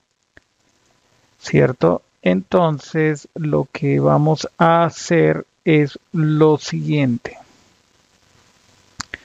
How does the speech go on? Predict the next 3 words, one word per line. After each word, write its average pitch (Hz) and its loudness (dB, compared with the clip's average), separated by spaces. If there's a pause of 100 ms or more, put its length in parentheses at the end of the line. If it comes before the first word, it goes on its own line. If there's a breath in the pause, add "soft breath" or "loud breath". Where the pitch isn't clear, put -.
(1040 loud breath)
En 175 4
el 151 2
método 175 0